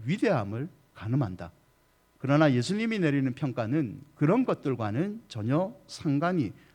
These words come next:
없다. 주님의 평가 기준은 오직 한 가지이다. 얼마나 많은 사람을 섬기고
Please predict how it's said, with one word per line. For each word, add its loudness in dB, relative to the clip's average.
없다. -6
주님의 6
평가 2
기준은 -2
오직 0
한 -6
가지이다. -2
얼마나 4
많은 2
사람을 -2
섬기고 -4